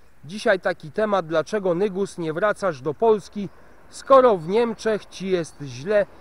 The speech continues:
Piszecie komentarze: „Pakuj manatki, wracaj do polskiego raju”. Jak wiecie, jestem tutaj w Niemczech na rehabilitacji. Mam nawrót jelita drażliwego po dziesięciu latach. Przed wyjazdem do Niemiec miałem podobny problem.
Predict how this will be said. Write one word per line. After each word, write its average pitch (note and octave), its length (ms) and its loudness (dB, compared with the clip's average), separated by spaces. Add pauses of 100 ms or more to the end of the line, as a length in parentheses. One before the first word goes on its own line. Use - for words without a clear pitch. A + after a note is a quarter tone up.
(240)
Piszecie G3+ 480 0
komentarze: F3+ 760 0
„Pakuj G#3+ 440 -2
manatki, F3 640 -2
wracaj G3+ 460 0
do D#3+ 140 -4
polskiego F3+ 600 -4
raju”. D3+ 320 0 (760)
Jak E3 240 -2
wiecie, G#3+ 320 0
jestem G#3 360 0
tutaj F3+ 300 0
w D#3 80 -12
Niemczech G3+ 440 -4
na F#3 140 0
rehabilitacji. F3 960 -2 (540)
Mam G3+ 340 4
nawrót G3 540 2
jelita F3+ 440 -2
drażliwego F3 680 -2
po F3+ 160 -6
dziesięciu E3 500 -6
latach. G#3 560 -2 (440)
Przed G#3 300 -2
wyjazdem F#3 560 0
do E3+ 120 -2
Niemiec F#3+ 400 -4
miałem F3 380 0
podobny F#3+ 480 -2
problem. F#3 460 -2